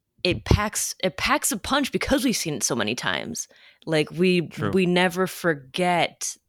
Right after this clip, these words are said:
Speaker 1: that the pearls were there. We never forget, like, uh, the imagery of, like, Spider-Man h-, holding, like, Uncle Ben, right?
Speaker 2: Mm-hmm,
Speaker 1: I think even
Speaker 2: mm-hmm.
Speaker 1: though we're seeing it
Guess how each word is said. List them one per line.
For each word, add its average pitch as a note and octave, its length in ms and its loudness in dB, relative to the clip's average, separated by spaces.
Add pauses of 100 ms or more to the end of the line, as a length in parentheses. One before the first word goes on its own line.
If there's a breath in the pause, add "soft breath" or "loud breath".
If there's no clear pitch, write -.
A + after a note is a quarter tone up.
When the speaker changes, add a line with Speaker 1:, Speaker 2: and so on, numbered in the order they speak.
(240)
Speaker 1:
that D#3+ 300 0
the D#3+ 60 -6
pearls E3 640 0
were D#3 140 2
there. D3 500 4
We C#3+ 460 2 (540 soft breath)
never D#3 440 2
forget, D3 680 0
like, C#3 460 0 (480)
uh, D3 160 -2
the - 160 0
imagery D3+ 340 2
of, C3+ 100 0
like, C3 160 2
Spider-Man C#3 840 0
h-, C3 60 -6 (260)
holding, C#3 800 0
like, C3 240 -4
Uncle C#3 320 -2
Ben, C3+ 400 0
right? C#3 400 0 (500 loud breath)
Speaker 2:
Mm-hmm, G#2 200 -8
Speaker 1:
I - 40 0
think D#3 220 0
even E3 240 0
Speaker 2:
mm-hmm. E3 60 0
Speaker 1:
though D#3+ 120 4
we're D3+ 160 2
seeing D#3 520 2
it G#3+ 220 0